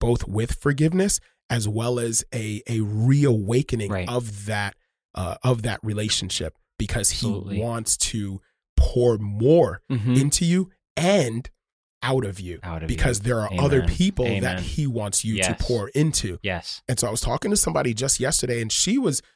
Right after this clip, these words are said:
Speaker 1: she was actually saying that she's come from another church and that she's here now, but yet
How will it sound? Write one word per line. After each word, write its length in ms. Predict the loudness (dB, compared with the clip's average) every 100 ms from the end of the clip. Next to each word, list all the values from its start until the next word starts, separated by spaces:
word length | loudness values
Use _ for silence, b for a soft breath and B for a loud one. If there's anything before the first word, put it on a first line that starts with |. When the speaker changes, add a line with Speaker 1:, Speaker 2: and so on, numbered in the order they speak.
| b
Speaker 1:
she 160 | 0 2
was 140 | 2
actually 340 | 0 -2 0 2
saying 400 | 4 4 2 -2 _ _ _ _ _ _ _
that 120 | -6
she's 220 | -4 -4 -2
come 180 | -2
from 180 | -2 -4
another 280 | -4 -6 -6
church 560 | 2 4 6 4 0 -4
and 240 | -2 0 0
that 200 | -2 -2
she's 460 | -2 -2 0 0
here 520 | -2 -4 -2 2 4 4
now, 480 | 4 4 4 2 0 _ -8
but 400 | 2 2 2 -4
yet 460 | 0 2 2 0